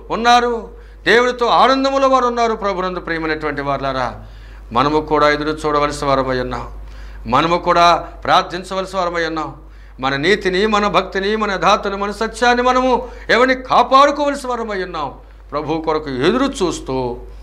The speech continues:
ప్రార్థనలో ముందుకు మనము కొనసాగవలసిన వారమై ఉన్నాం. అందుకే దేవుని బిడ్డలారా, బుద్ధి కలిగిన వారు ఎదురు చూశారు, బుద్ధి లేని వారు ఏమైపోయారు? విడవబడ్డారు. అందుకే పరమగీతాలు ఒకటవ అధ్యాయంలో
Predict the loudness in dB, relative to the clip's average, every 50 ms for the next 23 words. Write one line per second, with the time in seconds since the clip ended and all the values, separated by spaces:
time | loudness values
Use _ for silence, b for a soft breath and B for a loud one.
0 | B B B 0 2 2 2 0 -2 -4 -6 -6 -4 -6 -6 -6 -4 -2 -2 -2
1 | -2 -2 -2 -2 -2 -2 -2 -2 -2 -4 -4 -6 B B B B -8 -6 -6 -4
2 | -2 -2 0 0 -2 -4 -4 -4 -2 -2 0 0 0 0 0 -2 -2 -2 -4 -4
3 | -6 -8 B B B B B B 0 2 0 0 2 0 2 2 2 0 0 0
4 | 2 4 4 4 2 0 -4 -12 -10 -8 -8 -4 -2 0 0 2 2 2 2 2
5 | 2 4 4 4 4 4 2 0 0 -4 -6 -8 -8 -10 -10 -8 -8 -10 -10 -10
6 | -12 -14 -18 -20 -20 -20 -20 -20 -16 -14 -12 -12 -8 -6 -2 0 0 2 2 2
7 | 4 4 4 4 4 4 4 4 4 4 4 4 4 4 2 0 -2 B B B
8 | B B B B -4 -2 0 0 0 0 -2 -2 -6 -6 -8 -10 -10 -10 -10 -12
9 | -14 -14 -8 -4 -2 -2 0 0 0 2 2 2 2 2 2 2 2 2 2 2
10 | 2 2 2 2 2 0 0 0 2 2 2 2 0 0 2 2 4 4 4 4
11 | 4 4 4 2